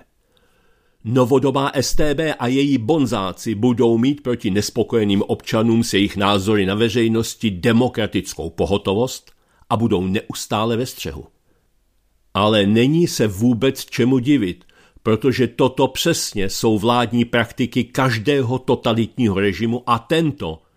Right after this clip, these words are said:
Fierera Fialy a vrchního estébáka Rakušáka není vůbec žádnou výjimkou. Inu, dopracovali jsme to k absolutní dokonalosti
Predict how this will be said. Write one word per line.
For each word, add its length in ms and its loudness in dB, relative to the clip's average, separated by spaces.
Fierera 600 0
Fialy 580 0
a 140 -4
vrchního 500 0
estébáka 680 0
Rakušáka 720 -2
není 340 4
vůbec 580 0
žádnou 520 0
výjimkou. 600 -2
Inu, 400 4
dopracovali 840 0
jsme 220 -6
to 160 -4
k 160 -14
absolutní 640 0
dokonalosti 800 0